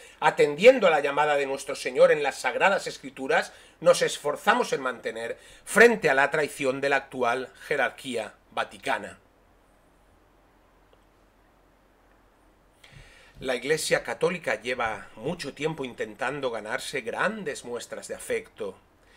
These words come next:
La Iglesia lleva tiempo haciéndose popular. Tanto que el último presunto papa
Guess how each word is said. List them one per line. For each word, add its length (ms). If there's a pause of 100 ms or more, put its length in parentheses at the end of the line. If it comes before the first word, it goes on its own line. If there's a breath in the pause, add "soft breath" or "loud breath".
(220 loud breath)
La 140
Iglesia 640
lleva 320
tiempo 360
haciéndose 640 (260)
popular. 680 (1900)
Tanto 280
que 300
el 80
último 380
presunto 580
papa 480